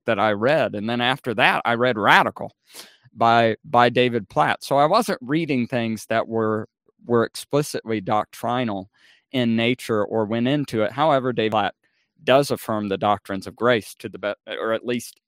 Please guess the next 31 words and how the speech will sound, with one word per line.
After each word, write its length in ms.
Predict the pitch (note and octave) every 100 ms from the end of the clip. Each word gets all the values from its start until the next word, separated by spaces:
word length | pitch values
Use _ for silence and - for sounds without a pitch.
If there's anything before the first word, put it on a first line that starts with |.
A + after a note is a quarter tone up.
| _
I 100 | G#2+
believe 380 | G2 G2+ A#2+ C3
he 140 | G#2+
does. 400 | F2 G2 F#2+ - _ _ _ _ -
Um, 480 | A#2+ A2+ G#2 G#2 -
and 200 | C3+ C3
that 180 | C3+ A#2+
did 220 | C#3 C3
come 200 | - A#2+
out 140 | A#2+ A2+
a 60 |
little 280 | G#2+ A#2+ B2
bit 220 | A2+ G#2 -
in 200 | B2 B2+
that 240 | A#2+ G2+ G2
book, 300 | G#2+ - - _
Radical. 600 | G2 A#2 E3 B2+ - G#2 - _ _ _ _ _ _ _ -
But 220 | C#3 C#3+ D#3
it 100 | C#3
wasn't 400 | D3+ G3+ A3 C#3
really 300 | D3 D#3+ C3
until 640 | A#2+ - C3 C3+ A#2 G#2+ _ _ _ -
I 200 | B2 C#3
got 260 | B2+ A#2 -
into 380 | A#2 A#2 A2+ A2+ _ - G#2
Bible 380 | A2+ D3+ B2
college, 500 | F#2 G2 F#2+ F#2 - -
because 320 | - G#2+ G2+
that's, 480 | A#2 C3 - - - _ _ _
that's 220 | B2 D#3 -
where 160 | B2